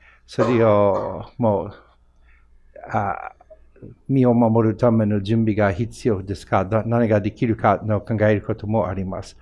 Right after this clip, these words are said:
So how can we prepare for these various type of risks in different categories? どうやって準備ができますか？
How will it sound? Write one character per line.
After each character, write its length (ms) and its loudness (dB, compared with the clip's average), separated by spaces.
So 160 2
how 340 4
can 180 2
we 100 6
prepare 640 4
for 180 -4
these 240 0
various 440 4
type 360 2
of 140 0
risks 340 2
in 80 -2
different 320 -4
categories? 720 -2
ど 120 6
う 80 6
や 160 6
っ 60 0
て 240 0
準 200 0
備 120 2
が 160 6
で 160 -2
き 140 -8
ま 180 0
す 140 -14
か？ 300 -8